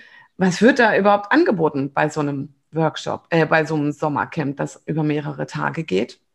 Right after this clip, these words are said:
Und wollte den Spirit für mich mitnehmen, weil ich das was ganz Besonderes für mich, also überlegt und interpretiert hatte. Und dann sagt Veit Lindau, „Nö, zwanzig zwanzig macht er keine Summer Celebration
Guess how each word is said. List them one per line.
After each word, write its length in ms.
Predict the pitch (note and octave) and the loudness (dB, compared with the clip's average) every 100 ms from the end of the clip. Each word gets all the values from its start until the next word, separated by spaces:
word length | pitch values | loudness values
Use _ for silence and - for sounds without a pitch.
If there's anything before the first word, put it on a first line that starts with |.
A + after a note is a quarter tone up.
| _ _ _ _ _ - - - - | _ _ _ _ _ -20 -20 -20 -2
Und 140 | G#3 G#3+ | 2 6
wollte 220 | A#3 A3+ | 6 6
den 160 | B3+ | 2
Spirit 420 | A#3+ - G#3+ A#3 A#3 | 2 2 6 4 4
für 140 | D#3+ | -2
mich 240 | C#3 C#3+ | -4 -4
mitnehmen, 500 | D3+ C#3 - C3 C3+ | -6 -6 -6 -6 -4
weil 140 | D3+ E3 | -4 -4
ich 80 | E3 | -6
das 200 | E3+ F3 | -8 -6
was 280 | F3 F3 _ _ _ _ _ _ _ _ _ _ _ - | -8 -8 _ _ _ _ _ _ _ _ _ _ _ -2
ganz 240 | G3 F#3+ | -2 -2
Besonderes 880 | G3 F3 A3+ A3+ F3+ C#3 D3+ - - _ _ _ | -2 2 4 4 4 2 0 -8 -20 _ _ _
für 200 | - - | -4 2
mich, 460 | F#3+ F#3+ G3 - - | 6 6 4 0 0
also 260 | E3 E3+ - | 4 4 4
überlegt 720 | F3+ F3+ G3 A#3 - - - | 4 6 6 4 0 -6 -2
und 260 | D3 E3+ - | 0 0 0
interpretiert 680 | F#3 F3+ F#3 D#3+ E3 B2 | 0 2 0 -4 -2 -2
hatte. 340 | C#3+ B2 C3 C#3 - _ - - - - - _ _ _ _ _ | -4 -8 -10 -10 -16 _ -20 -20 -20 -20 -20 _ _ _ _ _
Und 160 | D4 C4+ | 4 6
dann 160 | A3+ | 4
sagt 360 | A#3+ A3+ A3+ - | 6 4 4 0
Veit 220 | G#3 F3 | 0 0
Lindau, 680 | F3+ E3+ F3+ G3 C#4 - - F#4 | -2 0 2 2 0 -6 -8 0
„Nö, 320 | E4+ E4 E4+ E4 | 2 2 2 -4
zwanzig 440 | - C4 A#3 A#3 - | -2 0 0 -2 -4
zwanzig 460 | A3+ G#3+ G#3+ G3 | -2 -2 -4 -8
macht 320 | G#3 A3+ B3+ - | -2 0 0 -2
er 140 | A#3+ | -2
keine 280 | B3+ A3 A3+ | 2 2 2
Summer 300 | B3 G#3 G#3+ | 2 2 2
Celebration 960 | A#3 G3+ G3+ G3+ G#3 - G3 F#3+ F#3+ | 4 4 6 6 6 2 -2 -4 -6